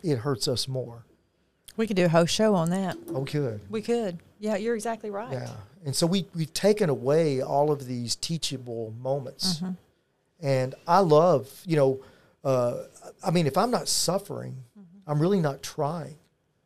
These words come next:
Speaker 1: Uh, the gym is a good metaphor, but I don't look at suffering as a negative thing,
Speaker 2: Mm-hmm.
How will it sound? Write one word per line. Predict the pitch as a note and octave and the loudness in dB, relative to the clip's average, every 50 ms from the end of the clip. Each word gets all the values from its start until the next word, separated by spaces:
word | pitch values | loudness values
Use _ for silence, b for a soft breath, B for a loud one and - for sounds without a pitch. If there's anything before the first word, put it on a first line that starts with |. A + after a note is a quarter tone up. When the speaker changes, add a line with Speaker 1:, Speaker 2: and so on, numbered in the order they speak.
| _ _ _ _ _ _ _ _ _ - | _ _ _ _ _ _ _ _ _ 0
Speaker 1:
Uh, | D3 C#3+ C3+ C#3 - B3 A3+ | 2 2 2 2 0 -2 -2
the | C#3 E3 | 0 0
gym | C#3 A#2+ D#3 G3 G#3 G3+ | 2 4 4 6 6 6
is | F3+ - D3 | 4 2 2
a | |
good | B2 C#3 C3 A#2+ | 2 0 2 4
metaphor, | C3+ D#3 D#3+ D#3 - C#3 A#2+ | 4 4 4 4 2 0 0
but | B2+ D#3 | 4 4
I | E3+ | 6
don't | G3+ A3 A3 | 6 6 4
look | G3 F#3+ G3 | 2 2 0
at | G#3 D3+ | 0 -2
suffering | - - D#3+ D#3 D#3 - D#3 B2+ | 0 2 2 0 0 -2 -4 -6
as | A#2+ A2 B2 | -6 -6 -6
a | A#2 | -4
negative | A#2+ C3 C3+ C3 B2 A2 G#2+ | -2 -2 -2 -2 -2 -6 -10
thing, | - - - D3+ D3 C3+ B2+ - C#3 - _ A3+ | -12 -10 -6 -6 -6 -6 -6 -10 -16 -20 _ -16
Speaker 2:
Mm-hmm. | F#3 C3+ E3 | -14 -14 -14